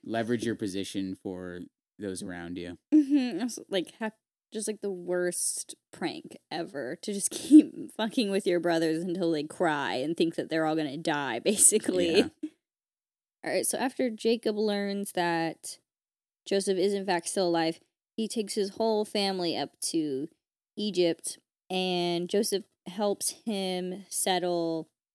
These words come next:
Speaker 2: in, like, a new place. So he tells him to tell the Pharaoh that they're shepherds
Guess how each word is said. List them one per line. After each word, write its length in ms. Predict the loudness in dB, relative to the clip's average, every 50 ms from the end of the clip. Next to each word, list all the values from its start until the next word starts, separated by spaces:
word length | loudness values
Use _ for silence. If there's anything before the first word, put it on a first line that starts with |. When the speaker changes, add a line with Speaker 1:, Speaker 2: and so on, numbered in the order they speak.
| -10
Speaker 2:
in, 120 | -6 -6 -4
like, 140 | -4 -6
a 40 | -6
new 220 | -4 -4 -4 -4 -4
place. 320 | -6 -8 -8 -8 -6 -6
So 240 | -6 -4 -4 -4 -4 -8 _ _ _ _ _ -6
he 100 | -6 -4
tells 520 | -2 0 2 2 4 4 2 2 0 -2 -4
him 440 | -8 -6 -4 -2 -2 -2 -2 -4 -4
to 100 | -6 -6
tell 220 | -4 -2 -2 -2
the 80 | -2 -2
Pharaoh 320 | -4 -2 -2 -2 -2 -2
that 200 | -4 -8 -8 -6
they're 260 | -4 -4 -2 -4 -4
shepherds 840 | -6 -6 -6 -8 -8 -8 -10 -10 -10 -10 -10 -8 -8 -8 -8 -10